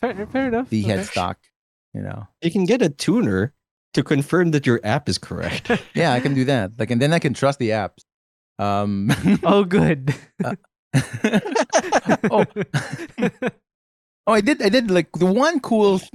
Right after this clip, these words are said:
Speaker 2: thing, which is not really cool, I guess, like, it's only a cool for me.
Speaker 1: Oh.
Speaker 2: Um, I, I, I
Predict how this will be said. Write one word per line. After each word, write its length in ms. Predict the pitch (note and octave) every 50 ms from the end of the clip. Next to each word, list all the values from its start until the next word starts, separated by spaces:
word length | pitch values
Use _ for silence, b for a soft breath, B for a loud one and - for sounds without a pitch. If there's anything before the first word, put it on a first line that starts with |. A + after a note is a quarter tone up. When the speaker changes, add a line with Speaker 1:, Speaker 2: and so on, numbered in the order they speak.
| - - - _ _ _ _
Speaker 2:
thing, 480 | F#3+ F3+ F3+ F#3 F#3 F3+ F3 F3 F3 E3+
which 180 | F3 F3 -
is 120 | - - -
not 140 | A3+ G#3+ F#3+
really 220 | F3+ D3+ B2+ A2+
cool, 340 | - - A#2+ A2+ A#2 A#2 A2+
I 40 | A2
guess, 160 | A2+ A2 -
like, 180 | A2 G#2 G2 - _
it's 80 | _ A#2+
only 240 | A#2 A#2 A2+ G#2+ G2+ - _ _ _ -
a 60 | -
cool 240 | - - A2 A2 G#2
for 160 | - G#2+ G2
me. 260 | F#2+ F#2+ G2 G2 G2
Speaker 1:
Oh. 160 | G2+ G2+ - _ _ _ _ _ _ _ _ _ _ _ _ _ - -
Speaker 2:
Um, 680 | G#2 G#2 G2+ G2+ G#2 G#2 G2+ G2 F#2+ F#2+ F2+ F2 F#2 - - - -
I, 460 | - C3+ C3 C3 C3 C3+ B2+ C3 A#2+ - _
I, 40 | C#3
I 120 | C3 B2+